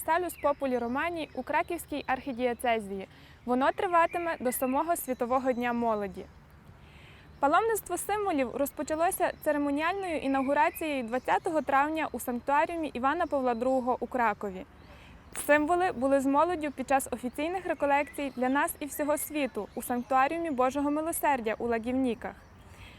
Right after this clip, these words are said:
Молоді люди з різних спільнот також несли хрест та ікону під час традиційної процесії на свято Божого тіла. Вперше символи відвідали Морське Око, одне з найкрасивіших озер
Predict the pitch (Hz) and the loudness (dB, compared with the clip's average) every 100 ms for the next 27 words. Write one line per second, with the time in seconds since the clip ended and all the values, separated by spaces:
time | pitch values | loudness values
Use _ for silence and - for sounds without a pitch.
0 | - 302 330 392 403 403 320 277 359 359 | -2 0 2 2 2 2 0 0 0 -2
1 | 320 - 302 302 330 - - 254 302 370 | -4 -4 -2 2 2 0 -2 0 2 2
2 | 302 277 294 320 - 277 294 - 269 254 | 0 -2 0 -2 0 -2 -2 -2 -4 0
3 | 320 349 285 - 277 262 302 285 277 254 | 0 2 0 -4 -6 0 0 2 0 0
4 | 262 349 403 403 311 294 269 277 285 311 | -2 -4 -2 -2 -4 -4 0 0 0 -2
5 | 285 - 247 240 285 339 311 226 247 254 | -4 -2 -2 0 2 2 0 0 2 2
6 | 254 247 - 233 208 185 - - - - | 0 -2 -2 -2 -2 -2 -10 -20 -20 -20
7 | - - - 277 302 311 339 294 - 269 | -20 -20 0 6 6 4 0 0 2 2
8 | 262 254 247 240 240 247 254 240 247 254 | 4 2 2 0 -2 0 0 0 -2 -4
9 | - 277 - 294 262 - 196 - - - | -2 -2 2 4 4 2 -8 -10 -20 -8
10 | 247 254 254 240 233 220 247 339 359 392 | -2 2 2 2 -2 -4 -4 -2 -2 -2
11 | 370 - 277 285 | -2 -2 2 2